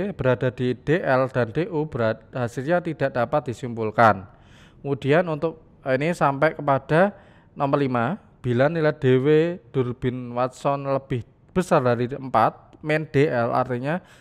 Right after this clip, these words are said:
terjadi autokorelasi negatif. Nah, sini di halaman sembilan puluh, eh, sembilan puluh delapan ini, nah, ini bentuknya seperti ini. Ini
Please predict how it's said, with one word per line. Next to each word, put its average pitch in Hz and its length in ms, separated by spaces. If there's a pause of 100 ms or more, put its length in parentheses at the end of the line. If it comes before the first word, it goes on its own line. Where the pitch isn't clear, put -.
(140)
terjadi 139 480
autokorelasi 127 880
negatif. 107 560 (480)
Nah, 117 80
sini 135 240
di 127 160
halaman 117 340
sembilan 120 460
puluh, 120 320 (480)
eh, 123 180
sembilan 120 460
puluh 123 180
delapan 117 400
ini, 165 480 (400)
nah, 113 160
ini 151 340 (300)
bentuknya 135 460
seperti 143 360
ini. 151 220
Ini 180 80